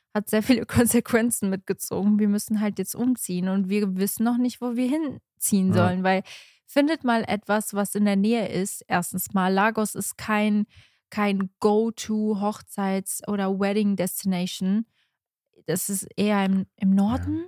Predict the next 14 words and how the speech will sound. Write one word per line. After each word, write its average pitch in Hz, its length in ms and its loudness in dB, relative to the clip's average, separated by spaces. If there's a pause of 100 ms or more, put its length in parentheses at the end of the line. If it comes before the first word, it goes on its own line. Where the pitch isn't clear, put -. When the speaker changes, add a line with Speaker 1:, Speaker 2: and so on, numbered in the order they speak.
(120)
Speaker 2:
Es - 160 -14
gibt 123 200 0
schon 113 260 4
viele 104 300 0
Locations, 107 680 2
aber 95 160 2
dann 92 500 0
soll 98 360 2
sie 95 300 0 (220)
ja 98 160 4
auch - 280 -2
<laughs> - 20 -2
uns 104 200 0
gefallen. 107 640 2